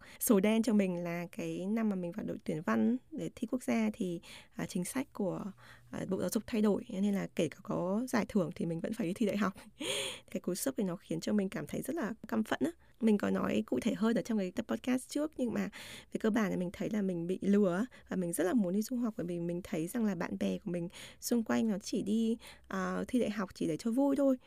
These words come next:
Còn thực ra các bạn đã có cái kế hoạch đi du học từ trước rồi. Thế mình rất là muốn đi, nhưng mà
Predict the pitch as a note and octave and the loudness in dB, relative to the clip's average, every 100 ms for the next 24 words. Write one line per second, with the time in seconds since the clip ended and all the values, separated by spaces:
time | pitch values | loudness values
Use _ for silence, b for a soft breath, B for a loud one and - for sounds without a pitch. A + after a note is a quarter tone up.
0 | b - G3+ G#3 - A3 A3+ A3+ A3+ A3 | b -4 0 0 2 0 2 0 0 -6
1 | - - F#3 F#3+ G#3 G3+ A#3+ G3+ G#3 G#3+ | -6 -4 -2 -2 -4 -2 0 -2 0 0
2 | G#3+ - F#3+ F3 D#4+ F#4+ C4 G3+ B B | -2 -4 -8 -2 -2 0 -2 -2 B B
3 | B B - G3 - G3+ A3+ G3 F3+ F#3 | B B -10 -6 -2 0 2 0 -2 -6
4 | F#3 F#3 G3+ G#3+ - D4+ F#4+ A#3 F3+ G#3 | -8 -8 -10 -12 -2 0 6 8 8 6
5 | B3 B3+ B3+ C4 A3 | 4 4 2 4 4